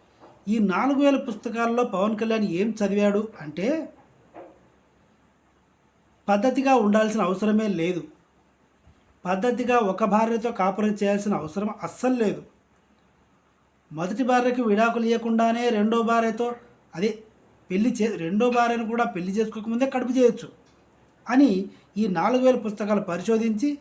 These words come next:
పవనాల సారు చేసుకున్నాడు. తర్వాత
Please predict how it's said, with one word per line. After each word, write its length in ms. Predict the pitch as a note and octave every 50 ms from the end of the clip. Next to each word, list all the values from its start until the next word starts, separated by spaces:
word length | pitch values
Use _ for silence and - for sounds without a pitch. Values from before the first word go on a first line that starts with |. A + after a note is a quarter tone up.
| - - - _ _ -
పవనాల 320 | F3+ G3+ A3 A#3 A3+ A3 G3+
సారు 260 | G3+ G3+ G#3 B3 D#4+ D#4+ - - - _ _ - _ - - A3
చేసుకున్నాడు. 480 | G#3+ G3+ G#3 - F#3+ D#3+ D3 C3+ C3 - - - - _ _ _ _ - - - - _ _ - - - - - - - - - _ _ _ _ _ _ - _ - -
తర్వాత 360 | F#3+ A3+ C4+ C#4+ C#4 G#3 G3+